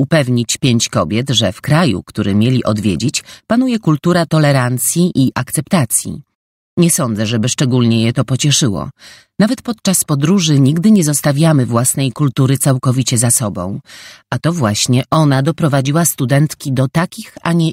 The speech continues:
innych uwag na swój temat. Bardzo wiele młodych, współczesnych kobiet,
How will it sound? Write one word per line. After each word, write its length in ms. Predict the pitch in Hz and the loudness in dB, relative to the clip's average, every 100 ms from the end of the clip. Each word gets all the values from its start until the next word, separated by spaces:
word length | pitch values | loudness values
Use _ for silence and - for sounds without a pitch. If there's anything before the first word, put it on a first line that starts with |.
| - | 2
innych 520 | 135 127 131 143 - | 2 4 2 0 -2
uwag 340 | 127 120 123 | 0 0 0
na 140 | 131 110 | 0 0
swój 260 | - 110 | -2 -6
temat. 560 | - 90 90 78 - - _ _ _ _ _ _ _ _ _ _ _ _ _ _ 175 | -8 -8 -6 -8 -14 -20 _ _ _ _ _ _ _ _ _ _ _ _ _ _ 0
Bardzo 260 | 214 208 | 2 2
wiele 240 | 190 165 151 | 2 4 4
młodych, 460 | 135 160 165 - | 4 4 0 -4
współczesnych 680 | - - 135 175 170 139 135 | -4 -4 -2 0 0 -2 -2
kobiet, 460 | 170 170 123 117 | 0 2 2 -2